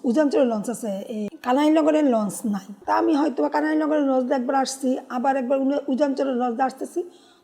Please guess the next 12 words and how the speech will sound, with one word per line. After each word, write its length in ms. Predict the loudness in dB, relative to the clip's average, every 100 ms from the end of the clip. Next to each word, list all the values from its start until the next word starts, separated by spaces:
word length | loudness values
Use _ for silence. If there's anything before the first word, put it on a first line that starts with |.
| -2
তখন 220 | 0 0
অনেক 500 | -2 4 6 6 4
দূর, 420 | 2 4 4 2 -2 -12
ছোট, 260 | -6 0 2
আমি 280 | 2 -2 -8 -14 -20 _ -20
একটু 220 | -4 -4
হাঁটতে 420 | -4 -8 -4 0
জানি, 220 | 2 2
যেমন 240 | 0 -2 -4 -10 -20 _
পাঁচ 260 | -4 -4 0
ছয় 120 | 0
ব-, 160 | 0